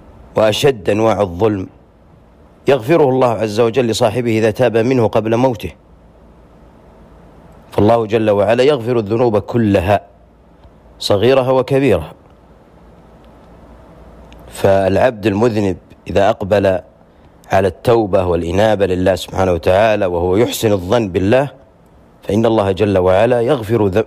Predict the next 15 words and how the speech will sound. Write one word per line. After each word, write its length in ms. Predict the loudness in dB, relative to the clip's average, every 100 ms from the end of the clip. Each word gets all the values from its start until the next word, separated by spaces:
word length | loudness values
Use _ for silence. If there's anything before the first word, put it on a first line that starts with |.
| 0
ذنوبه 480 | 2 2 0 -2 -4
كلها 480 | 0 0 0 -4 -12 _ _ -20 -20 -20 -20 -2
ويقبل 600 | 0 2 0 0 -2 0
توبته، 460 | 0 0 0 -2 -14 _ _ _ _
بل 120 | 2
إن 160 | 4 2
الله 280 | 2 2 -2
سبحانه 460 | -8 -2 0 2
وتعالى 640 | 0 0 0 2 0 0 -2 -14 _ _
يبدل 680 | -2 2 0 0 0 0 0 -12 _ _ _ -8
سيئات 720 | -2 2 2 4 4 2 -4 -20 -20 _ _ _
هذا 240 | -2 0 2
العبد 400 | 0 0 -2 -6
المذنب 500 | -2 -2 0 -4 -6 -14 _ -20 -20
حسنات 600 | -4 -2 2 2 0 -6